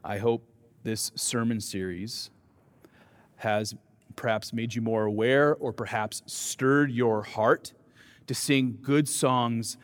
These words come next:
that are truthful. In particular, because it's Advent, the truth about the birth of the Savior of the world. So we're gonna be looking at another song this morning. If you get the liturgy,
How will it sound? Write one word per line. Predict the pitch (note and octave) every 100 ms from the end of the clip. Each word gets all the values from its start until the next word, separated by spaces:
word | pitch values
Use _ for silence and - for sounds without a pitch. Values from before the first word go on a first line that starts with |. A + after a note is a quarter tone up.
| - -
that | B2+ A2+
are | G2
truthful. | - - A#2 G#2+ - D#2+ - _ _ _ _ _ _ _ _ _ _ _ _ _ _ -
In | B2
particular, | C#3 - A#2+ - G#2+ G#2 G2 - _ _ _ _ _ _ _ _ _ _ _ _
because | - F#2+
it's | G#2+
Advent, | - A2 G2 G2 G2 - _ _ -
the |
truth | - - D3
about | B2 G#2 F#2+
the | F#2
birth | A2+ A2 A2+ - - - _ _ _ _ G#2
of | G#2
the |
Savior | - - G#2+ G2+ F#2 F2+ - _ _ _ _ _ G#2
of | F#2+
the |
world. | F#2 F2 C#2 - _ _ _ _ _ _ _ _ _ _ _ - -
So | -
we're | E2 B2
gonna | B2+
be | C3
looking | B2+ B2 A#2
at | A2+
another | A2+ A2
song | A#2 A#2+ A2+ A2+
this | A2 -
morning. | A#2 A2 A2+ A2+ - _ _ _ _ - - - - -
If | -
you | G#2+ G2+
get | - A2+
the | A#2+
liturgy, | A#2+ A#2+ A#2+ A#2 B2+